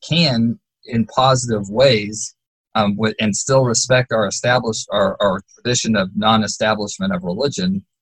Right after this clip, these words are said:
can also still partner with and serve the public in some way and receive government funding. And especially,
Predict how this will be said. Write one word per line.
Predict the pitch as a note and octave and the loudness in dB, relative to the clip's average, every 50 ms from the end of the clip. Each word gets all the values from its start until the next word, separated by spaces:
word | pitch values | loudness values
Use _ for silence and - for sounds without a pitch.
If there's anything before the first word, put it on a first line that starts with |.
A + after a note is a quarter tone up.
| _ _ _ _ _ _ _ - | _ _ _ _ _ _ _ -2
can | B2 B2 | -2 0
also | C#3 E3+ F#3+ F3 - C#3+ | 2 2 2 2 2 0
still | B2+ C3 - - C#3 B2 A2 A2 - | -2 -2 0 2 2 2 2 0 0
partner | - C3 C3+ B2+ - A2+ G#2 G#2 | 2 2 2 2 0 -2 -4 -2
with | G2+ A2 A2 G#2 G#2+ A2 - | 0 2 2 2 0 -2 -4
and | - G2 G2 - | -4 -4 -4 -4
serve | - - A#2 A2+ G#2 G2+ | -4 -2 -2 -2 -2 -4
the | - F#2 - - | -6 -10 -4 -2
public | - G#2 G#2+ G#2 G2+ G2+ - | -2 -2 0 -2 -4 -4 -4
in | - F#3+ | -4 -4
some | - - - G3 - F#2+ | -2 -2 -2 -2 -2 -2
way | G#2 - - G2+ G2 G2 F#2+ | 0 2 2 4 2 2 0
and | F#2+ F#2+ | -2 -2
receive | F#2 G2 - - G#2+ G#2 F#2+ F#2+ - | -4 -6 -6 -8 -8 -8 -8 -6 -4
government | - F#2+ F#2 F#2+ F#2 F#2 F2+ - _ _ | -4 -4 -2 -2 -2 -4 -4 -6 _ _
funding. | C#3 C#3 B2+ G#2+ G2 G2 G2 F#2+ - | -2 -2 0 0 -2 -4 -4 -6 -6
And | G2+ G2+ G#2 G2 F#2+ - - | -8 -6 -4 -4 -6 -6 -8
especially, | - - G3 G3+ - - G#3+ G3 E3 C3+ C3 C3 B2 | -2 0 2 2 4 4 2 2 2 2 0 -2 -2